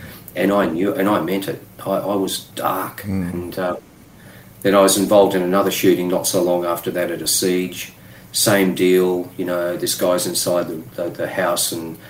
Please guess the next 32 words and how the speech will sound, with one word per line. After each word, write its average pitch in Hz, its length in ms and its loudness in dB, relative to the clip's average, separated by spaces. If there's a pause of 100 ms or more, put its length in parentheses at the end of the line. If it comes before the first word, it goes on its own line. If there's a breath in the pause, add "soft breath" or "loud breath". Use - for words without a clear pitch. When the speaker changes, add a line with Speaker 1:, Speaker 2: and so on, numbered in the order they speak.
(200 loud breath)
Speaker 1:
and 98 100 0
I 95 100 4
just 85 180 -2
turned 90 240 0
to 85 80 -2
my 87 180 -2
mate - 80 -6
and - 120 -4
said, 104 140 0
"I'm 90 80 -4
gonna 76 160 -6
kill - 180 -2
this - 180 -4
prick." - 280 -8 (560 loud breath)
And, 107 200 0
and 101 200 -2
I 98 100 2
knew 127 340 6
then 107 280 0
that 98 120 2
I 92 100 4
was 92 140 2
stepping 92 460 -2
right 110 260 4
outside 104 480 2
the 95 60 -4
bounds 95 420 -4
of 92 120 -8
being 90 240 -6
a 85 40 -6
good 95 320 -2
copper 113 560 -4